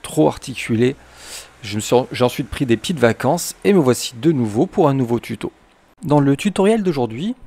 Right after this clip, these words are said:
nous allons voir un petit outil qui permet de faire une recherche des fonctionnalités de son site. Alors, vous avez certainement déjà vu des petits moteurs de recherche intégrés à WordPress qu'on trouve des fois dans la barre de navigation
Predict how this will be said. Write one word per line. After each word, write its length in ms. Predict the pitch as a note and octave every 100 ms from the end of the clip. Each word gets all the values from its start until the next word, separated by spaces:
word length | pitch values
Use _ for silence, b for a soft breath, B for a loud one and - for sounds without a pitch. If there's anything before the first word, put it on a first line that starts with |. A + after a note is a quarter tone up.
| -
nous 160 | C#3+
allons 140 | D3 C#3+
voir 180 | G#3+ E3
un 100 | C3
petit 240 | - D#3 _ -
outil 460 | F#3+ - - F3 - b b b
qui 140 | -
permet 280 | F3+ E3 A3
de 120 | G3+
faire 280 | F3 F3 F3+
une 140 | D3 B2+
recherche 680 | B2 F3 - C#3 D#3 - -
des 120 | A#2+
fonctionnalités 1000 | - - - A3+ - - E3 D3 C#3 D3+
de 60 | -
son 200 | - A#2+
site. 420 | - - - - _ _ _ b b b b b _ -
Alors, 280 | B2 A2+
vous 140 | A#2 A2
avez 140 | B2
certainement 400 | C3+ C3+ D3 D3+
déjà 320 | B2 B2 A#2+
vu 340 | A#2 C3 C#3 C#3 B B B B
des 200 | A2 A2+
petits 520 | - C3+ - - D#3
moteurs 400 | B2+ C3 C#3 D3
de 80 | B2+
recherche 560 | A#2 A2+ - C#3 -
intégrés 320 | A#2 G#2+ A2+ G2
à 120 | G2+
WordPress 440 | G#2+ G#2+ - G#3+
qu'on 140 | - A#2+
trouve 180 | -
des 120 | A#2 B2
fois 160 | D3
dans 100 | C3
la 100 | A2+
barre 240 | G#2+ C#3 C3+
de 80 |
navigation 840 | A2+ A2+ A2 A2 A2 - - A#2 A#2+